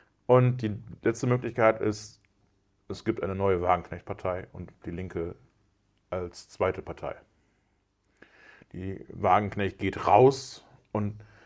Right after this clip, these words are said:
aber das wird sie nicht machen. Das hat sie ja angedroht.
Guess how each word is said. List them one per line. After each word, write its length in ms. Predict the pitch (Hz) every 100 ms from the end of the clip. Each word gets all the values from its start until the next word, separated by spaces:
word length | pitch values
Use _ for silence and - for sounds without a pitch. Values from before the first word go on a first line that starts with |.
| _ _
aber 140 | - 95
das 160 | 92
wird 180 | 101 104
sie 120 | 92
nicht 360 | 85 82 - - 104
machen. 380 | 104 107 85 71 _ _ _ _ _ _ _ _ _ _ _ _ _ _ _ _ _ _ _ _ _ _ _ _ _ _ _ _ _ _ _ - - - - - _ _ _ _ _ _ _ _ _
Das 140 | - 107
hat 160 | 143
sie 80 | 131
ja 100 | 104
angedroht. 640 | 110 110 - - - -